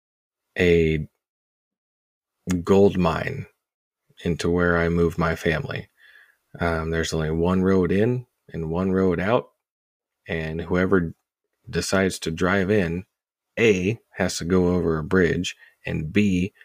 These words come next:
you turn broadside to me twice in an almost mile road. So not only do I di-, get to see ya, I get to see you for a long time before you get here.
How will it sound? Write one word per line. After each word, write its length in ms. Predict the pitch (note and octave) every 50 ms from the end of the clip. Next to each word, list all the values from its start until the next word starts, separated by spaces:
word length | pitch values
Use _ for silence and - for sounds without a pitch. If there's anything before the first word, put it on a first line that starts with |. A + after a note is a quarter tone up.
| _ _
you 200 | _ - E2 E2+
turn 420 | D#2 - - - G2 F#2+ F2+ E2+ E2
broadside 680 | D#2+ F2 F#2 G2+ A2+ A2 F#2 - - E2+ E2 F2 E2+ -
to 80 | -
me 320 | D#2+ E2 E2 D#2+ D#2+ E2 - _ _ _ _ _ _ _
twice 680 | - - - - F#2+ F#2 D#2 C#2 - - - - - - _ _ _ _ _ _ _ _ _ _ _ _ _ _ _ _ _ _ _ _ _ _ _ _
in 260 | - G2 E2+ E2 - - - -
an 180 | - F2 D#2+ -
almost 520 | - F#2+ F#2 F2+ F#2 F2 F2 E2+ - -
mile 400 | F2+ E2+ E2+ F2 F2 E2+ E2 E2
road. 420 | D#2 D#2+ D#2+ D#2 - - - - - _ _ _ _ _ _ _ _ _ _ _ _ _ _ _
So 340 | _ - - F2+ E2+ D#2+ D#2
not 240 | D#2 D#2+ E2+ F#2+ G#2
only 300 | A2 A#2 A#2+ A#2 G#2+ G2+
do 200 | F#2+ F#2 G2 F#2
I 80 | F#2 F2+
di-, 220 | E2+ G2 F2+ - _ - F#2+ F#2
get 220 | F2+ F#2+ F2 - -
to 120 | - -
see 360 | - - - C3+ B2 G#2+ E2+
ya, 180 | E2+ E2 F#2 G#2+ - _ _ _ _ _ _ _ _ _ _ _ _ _ _ _ _ _ _ _ _ _ _ _ _ _ _ _ _ _ _ _ _ _
I 100 | - G2+
get 200 | G2 F#2+ G2+ G#2 -
to 60 | -
see 180 | - - - F#2+
you 160 | F#2+ F#2 F2
for 220 | - - - F2
a 100 | E2+ D#2+
long 800 | D#2+ D#2 D#2 E2 F2 F2+ F#2 F#2 F#2 F2+ F2+ F2+ F2+ F2+ F2+ E2+
time 400 | _ - - F2+ D#2+ D#2 D#2 D#2
before 280 | D#2 E2 - - D#2+ D#2
you 140 | D#2 D#2+ D#2+
get 160 | - - -
here. 280 | - - D#2 - -